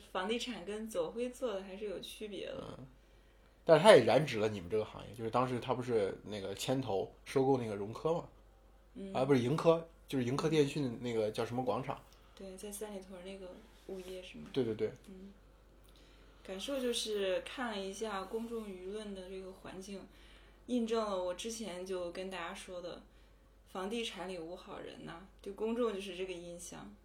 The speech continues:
Speaker 2: 嗯，对，就是可能分为两派吧，就是一派，呃，是行业里面的，一派是行业外面的。行业里面的是肯定都是大部分都是非常尊敬左晖的，就是，是承认他对于这个房地产行业的贡献，但是对于，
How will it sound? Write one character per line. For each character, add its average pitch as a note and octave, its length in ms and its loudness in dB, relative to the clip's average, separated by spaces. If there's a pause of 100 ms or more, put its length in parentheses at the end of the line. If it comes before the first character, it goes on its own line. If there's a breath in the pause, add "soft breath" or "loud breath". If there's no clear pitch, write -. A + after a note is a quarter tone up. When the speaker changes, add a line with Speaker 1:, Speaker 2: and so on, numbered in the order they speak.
(240)
Speaker 2:
嗯， - 40 -18 (880)
对， A2+ 220 0
就 F3+ 120 -4
是 F#3+ 340 2 (460)
可 - 100 -6
能 C#3+ 140 2
分 G3+ 100 4
为 A3 80 10
两 - 160 8
派 B2+ 220 6
吧， - 160 -2 (220)
就 C#3 120 -4
是 C3+ 60 0
一 D#3 140 -2
派， C#3 440 10 (640 loud breath)
呃， A2 200 0
是 - 120 -4
行 A2+ 220 -2
业 B2+ 80 2
里 A2 180 -4
面 F#2+ 160 -6
的， G2 80 -8
一 G2+ 120 -8
派 A2 240 2
是 - 160 -8
行 F#2+ 200 -10
业 G2+ 60 -8
外 G#2 220 -6
面 F#2+ 80 -12
的。 F#2 80 -12
行 A#2 180 2
业 E3 60 4
里 B2+ 100 -2
面 G#2+ 180 -4
的 A2+ 60 -6
是 A2 140 -8 (180)
肯 G#2 160 -8
定 A2+ 80 -6
都 B2 100 0
是 B2 80 -2
大 A#2 160 4
部 A2 60 -2
分 G#2+ 160 -6
都 A2 140 2
是 A2 60 -8
非 A2+ 100 -4
常 G2+ 200 -4
尊 C3 240 -4
敬 C#3+ 200 -2
左 - 140 -6
晖 F#2 160 -12
的， - 140 -14
就 G2+ 140 -10
是， G2+ 180 -6 (460 soft breath)
是 - 140 -8
承 - 200 -4
认 A#2+ 140 -2
他 A#2 140 0
对 A#2 160 0
于 - 20 -2
这 A2 100 -4
个 G#2+ 60 -4
房 G#2 140 -6
地 A2 80 -6
产 F#2+ 120 -8
行 G2 140 -10
业 G#2 60 -8
的 G#2 60 -8
贡 G#2+ 200 -6
献， G2 180 -14
但 G#2+ 140 -6
是 A2 60 -4
对 G#2+ 120 -2
于， G#2 200 -4